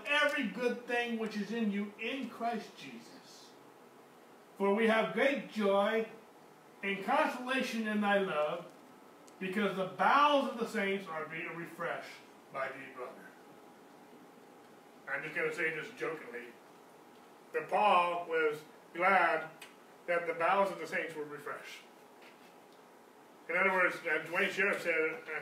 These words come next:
he just said in church, "I'm here to refresh your bowels." And Dwayne Sheriff just went on to say, he said,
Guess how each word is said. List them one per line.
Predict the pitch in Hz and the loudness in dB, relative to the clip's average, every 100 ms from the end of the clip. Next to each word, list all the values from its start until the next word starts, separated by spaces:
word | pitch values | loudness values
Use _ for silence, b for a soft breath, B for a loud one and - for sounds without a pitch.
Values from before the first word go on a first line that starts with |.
| 151 | -6
he | 165 | -6
just | 156 156 | -6 -4
said | 151 | -4
in | 151 | -4
church, | 147 170 - B B | -6 -8 -10 B B
"I'm | 190 - | -2 -2
here | 180 | -2
to | 165 | -4
refresh | - - 208 214 | -6 -6 -8 -6
your | 202 | -6
bowels." | 170 139 - - - - - - - - - - - - - - - - - - - - - - - | -6 -6 -8 -14 -18 -20 -20 -20 -20 -20 -20 -20 -20 -20 -20 -20 -20 -20 -20 -20 -20 -20 -20 -20 -10
And | 143 | -2
Dwayne | 147 170 165 | 0 2 2
Sheriff | 170 165 | 0 0
just | 151 160 | -2 -4
went | |
on | 160 160 147 | -2 -2 -4
to | |
say, | 160 165 160 | -4 -2 -2
he | 160 | -4
said, | 156 | -6